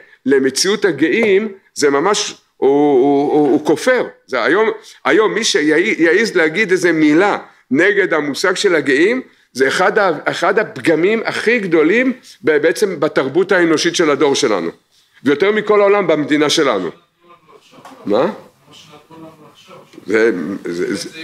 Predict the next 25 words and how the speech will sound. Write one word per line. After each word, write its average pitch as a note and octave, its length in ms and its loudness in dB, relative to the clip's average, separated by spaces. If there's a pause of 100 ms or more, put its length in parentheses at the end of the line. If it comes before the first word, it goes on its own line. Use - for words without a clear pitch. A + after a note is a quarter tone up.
(500)
צוע-, - 360 0
צועקים D#3 600 2
את G3+ 120 2
זה G3 120 2
באיזה, E3+ 380 2 (380)
אמרתי B2+ 540 0
למישהו, B2+ 640 2 (320)
אמרתי F#3 200 2
לו, D3 200 2
"מי-, G3 300 2
מילא G3 300 2
התאווה, A2+ 600 0
בסדר, C4 420 -2
יש - 240 -2
יצר A#3+ 420 2
רע A3 140 0
בעולם, F3 380 2
שיגעונות D#3+ 540 0
בעולם, D3+ 420 0 (300)
לא, C#3 100 2 (1000)
נעזוב C3+ 320 2
את G3+ 120 2
העניין E3+ 140 2
של E3+ 180 0
התאווה, C#3 420 0